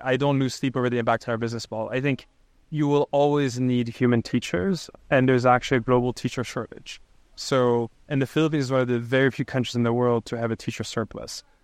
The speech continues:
So the demand for our teachers is there. I mean, all our clients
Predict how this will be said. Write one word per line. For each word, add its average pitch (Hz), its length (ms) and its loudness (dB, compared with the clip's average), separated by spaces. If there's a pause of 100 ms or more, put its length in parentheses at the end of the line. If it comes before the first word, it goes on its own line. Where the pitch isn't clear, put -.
(100)
So 131 440 0
the 139 100 0
demand 139 460 2
for 143 120 -2
our 127 140 2
teachers 113 760 -6
is 120 180 -6
there. 113 440 -2
I 147 60 -2
mean, 123 220 0 (220)
all 147 160 6
our 160 140 6
clients 127 640 -2